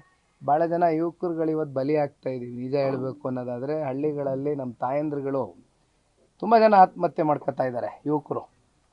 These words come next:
ಆನ್‌ಲೈನ್ ಗೇಮಿಂಗಿಗೆ ಬಲಿಯಾಗಿ. ಇದು ಕೂಡ ಮುಂದಿನ ದಿನಗಳಲ್ಲಿ ಕಡಿವಾಣ ಹಾಕ್ಬೇಕು. ಯಾಕೆಂದ್ರೆ ಗ್ಯಾಂಬ್ಲಿಂಗ್ ಅಂತಕ್ಕಂಥದ್ದು ಯಾವತ್ತೂ ಕೂಡ ಇದು ಸಮಾಜಮುಖಿ ಕೆಲಸಗಳಲ್ಲ, ಸಮಾಜನ ಹೊಡಿತಕ್ಕಂಥ ಕೆಲಸಗಳು.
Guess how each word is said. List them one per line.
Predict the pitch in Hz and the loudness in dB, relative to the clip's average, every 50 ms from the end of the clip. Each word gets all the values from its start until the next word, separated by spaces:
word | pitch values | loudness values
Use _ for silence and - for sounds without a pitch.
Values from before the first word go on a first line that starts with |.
| _ - | _ 2
ಆನ್‌ಲೈನ್ | 135 160 175 170 165 165 165 160 | 4 4 4 4 2 0 0 0
ಗೇಮಿಂಗಿಗೆ | 147 151 151 147 147 143 139 139 127 127 | -2 -2 0 0 0 -2 -4 -6 -8 -6
ಬಲಿಯಾಗಿ. | 123 127 127 135 135 127 127 113 107 101 - _ _ _ _ _ _ _ _ - - - | -6 -4 -2 -2 -2 -2 -2 -4 -8 -14 -18 _ _ _ _ _ _ _ _ -18 -10 -6
ಇದು | 151 160 196 226 | -4 -2 -2 -2
ಕೂಡ | 214 - 214 208 | 0 2 6 6
ಮುಂದಿನ | 208 208 196 190 190 196 202 196 | 6 6 6 2 0 0 0 0
ದಿನಗಳಲ್ಲಿ | 190 185 185 175 175 190 196 196 | -2 -2 -2 0 2 2 2 2
ಕಡಿವಾಣ | - - - 160 175 180 175 175 175 | 0 -2 0 0 2 2 2 2 2
ಹಾಕ್ಬೇಕು. | 170 160 156 151 _ 175 156 151 135 - | 2 2 0 -2 _ -8 -8 -6 -6 -8
ಯಾಕೆಂದ್ರೆ | 139 - - 175 180 190 185 | -10 -8 -6 -6 -4 -4 -4
ಗ್ಯಾಂಬ್ಲಿಂಗ್ | 156 135 139 127 131 160 185 190 190 196 190 185 | -4 -2 0 2 2 2 0 -2 -4 -2 -2 0
ಅಂತಕ್ಕಂಥದ್ದು | 180 180 175 - 180 160 - - 170 165 - - 175 156 160 202 214 220 214 - - _ - - - - _ _ _ _ - | -2 -2 -2 -4 -6 -4 -4 -4 -4 -4 -4 -8 -8 -4 -2 0 0 0 -2 -4 -8 _ -20 -20 -20 -20 _ _ _ _ -2
ಯಾವತ್ತೂ | 139 131 151 175 196 180 - - 196 | 2 4 4 4 4 2 -2 -6 -8
ಕೂಡ | 196 - 190 190 | -8 -2 2 6
ಇದು | 196 196 190 185 175 185 202 214 220 220 220 - | 6 6 6 4 2 2 2 2 2 2 0 -2
ಸಮಾಜಮುಖಿ | - - - 139 156 175 196 214 190 214 208 208 196 - - 214 214 214 214 208 208 202 - - - _ - 285 - - - _ _ _ _ - | -4 0 0 4 8 10 10 10 8 6 2 0 -2 -4 -4 -4 0 2 2 2 2 0 -2 -8 -16 _ -20 -20 -20 -20 -20 _ _ _ _ 0
ಕೆಲಸಗಳಲ್ಲ, | 165 165 175 170 - - 165 175 165 151 139 143 143 139 117 - - | 2 2 2 0 -2 -2 0 4 4 4 4 4 2 0 0 -2 -2
ಸಮಾಜನ | - 139 151 165 180 185 175 180 175 190 | -2 2 6 8 8 8 6 4 0 0
ಹೊಡಿತಕ್ಕಂಥ | 202 180 151 156 170 175 - 185 175 - 170 165 160 - | 0 0 0 0 0 -2 -2 -2 -4 -2 -4 -6 -4 -6
ಕೆಲಸಗಳು. | 170 151 - 156 147 139 - _ - 151 143 156 180 208 _ | -8 -6 -4 -6 -6 -6 -8 _ -6 -4 -2 -2 -2 -4 _